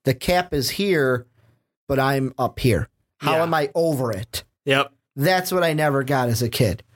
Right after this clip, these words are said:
Speaker 2: I feel
Speaker 1: Why
Speaker 2: like,
Speaker 1: am I over
Speaker 2: yeah.
Speaker 1: the cap?
Speaker 2: I, I feel like, uh, paying top money to people who don't deserve it, it's a, it's ridiculous, but it's part of the game as we know it today.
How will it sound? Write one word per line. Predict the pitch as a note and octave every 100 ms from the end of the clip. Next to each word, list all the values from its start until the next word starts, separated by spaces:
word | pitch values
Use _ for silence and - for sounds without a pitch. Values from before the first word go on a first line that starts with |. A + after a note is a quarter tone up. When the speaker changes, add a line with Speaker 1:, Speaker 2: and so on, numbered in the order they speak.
| _ _ _ _ _ -
Speaker 2:
I |
feel | C#3+ B2
Speaker 1:
Why | D3
Speaker 2:
like, | F3
Speaker 1:
am | F3+
I | E3+ D#3+
over | D#3
Speaker 2:
yeah. | E3 D#3
Speaker 1:
the | C3+
cap? | - - C3 - _
Speaker 2:
I, | - C#3 C#3+
I | C#3
feel | E3 D3+
like, | C#3 C3 -
uh, | C3 B2 B2 A#2+ A2+ G#2+ A#2 -
paying | - C3+ C3 B2+ B2
top | - C3 -
money | C3 B2 B2
to | B2 B2+
people | C3+ B2+ B2+
who | B2+
don't | B2+ B2+
deserve | B2+ C#3 D#3
it, | C#3 C#3+ E3
it's | F3+ E3+
a, | F3 D3 - _ -
it's | D3 D3+
ridiculous, | D3+ D3 C#3+ E3+
but | - D3
it's | C#3
part | D3+
of | C#3
the |
game | C3 B2 A#2+
as | A2+
we | A#2+ A#2
know | A2+ A2+
it | A#2
today. | - A2 A2 C3